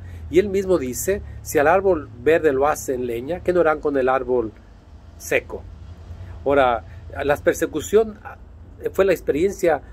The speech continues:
de los primeros cristianos. Pónganse a pensar, Pablo que persigue a los cristianos, ya desde el inicio.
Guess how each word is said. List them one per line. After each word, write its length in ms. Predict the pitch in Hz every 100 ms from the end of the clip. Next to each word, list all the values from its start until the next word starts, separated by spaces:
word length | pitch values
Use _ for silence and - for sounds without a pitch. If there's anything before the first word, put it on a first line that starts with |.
| - -
de 80 |
los 120 | 135 -
primeros 360 | 143 156 143
cristianos. 520 | - 120 131 123 117
Pónganse 320 | - 196 165 143
a 60 |
pensar, 380 | 143 117 185 190 - - - -
Pablo 360 | 151 202 202 175
que 140 | 151
persigue 340 | - 135 170 160
a 20 |
los 160 | 135
cristianos, 600 | - 131 - 120 104 107
ya 120 | 117 160
desde 220 | 156 127
el 180 | 135 135
inicio. 600 | 131 139 147 - 143